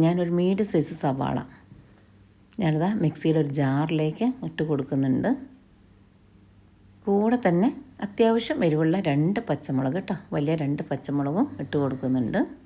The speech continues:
നിങ്ങൾക്ക് എരിവ് കൂടുതൽ വേണമെന്നുണ്ടെങ്കിൽ കാന്താരി ആണെങ്കിൽ നല്ല ടേസ്റ്റ് ആയിരിക്കും. കൂടെ നല്ല ഫ്രഷ് ആയിട്ടുള്ള കറിവേപ്പിലയും കൂടി ഇടുവാണെങ്കിൽ നമ്മളെ കൊളസ്ട്രോളിനൊക്കെ ബാലൻസ് ചെയ്യും ട്ടോ. ദാ അര കപ്പ് വെള്ളമൊഴിച്ച് ഞാനത് അരച്ച് വെച്ചിട്ടുണ്ട്.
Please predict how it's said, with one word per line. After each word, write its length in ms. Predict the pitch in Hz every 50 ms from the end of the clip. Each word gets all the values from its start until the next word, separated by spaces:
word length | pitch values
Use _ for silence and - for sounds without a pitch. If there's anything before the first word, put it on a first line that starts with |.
| - - - - - - - - - - - - -
നിങ്ങൾക്ക് 380 | 202 202 220 233 233 - 427 508 - - -
എരിവ് 220 | 190 170 180 156 156 151
കൂടുതൽ 300 | 156 151 147 143 151 156 156 156
വേണമെന്നുണ്ടെങ്കിൽ 640 | 147 143 147 147 151 147 143 139 143 147 185 277 - - - - - - - - - -
കാന്താരി 480 | 151 131 131 135 143 151 151 147 151 147
ആണെങ്കിൽ 280 | 143 143 147 - 226 320 - -
നല്ല 200 | 185 160 151 170 - - - - - -
ടേസ്റ്റ് 320 | 180 170 160 160 - 180
ആയിരിക്കും. 300 | 165 156 139 147 - 285 - - _ _ _ _
കൂടെ 300 | - 190 185 185 190 226 254 226
നല്ല 340 | 185 165 160 160 165 160 202 247 330 - -
ഫ്രഷ് 280 | - 165 165 - - - - 214 185
ആയിട്ടുള്ള 340 | 160 156 - 170 185 214 320 - - _ _ _ _ -
കറിവേപ്പിലയും 560 | 151 147 143 147 151 147 - 143 147 143 143 147
കൂടി 140 | 180 247 226 160
ഇടുവാണെങ്കിൽ 480 | 147 143 139 139 147 156 185 240 403 - - - - - - _
നമ്മളെ 180 | - 147 147 147
കൊളസ്ട്രോളിനൊക്കെ 840 | - 143 143 143 - - - 147 147 147 147 147 147 147 - - 294 - - - - 139
ബാലൻസ് 340 | 127 127 127 127 127 127 - -
ചെയ്യും 240 | - - 143 151 -
ട്ടോ. 80 | 175 - - - - - - - - - - - 208
ദാ 80 | 220 226 226 - - - 170
അര 100 | 175 202 202 - -
കപ്പ് 300 | 170 175 - - 269 - - - - - - - -
വെള്ളമൊഴിച്ച് 380 | 160 147 147 151 151 147 - 165 147
ഞാനത് 280 | 147 147 147 147 143 139
അരച്ച് 260 | 131 135 131 - - 165 147
വെച്ചിട്ടുണ്ട്. 520 | 127 - - - - 139 123 127 135 196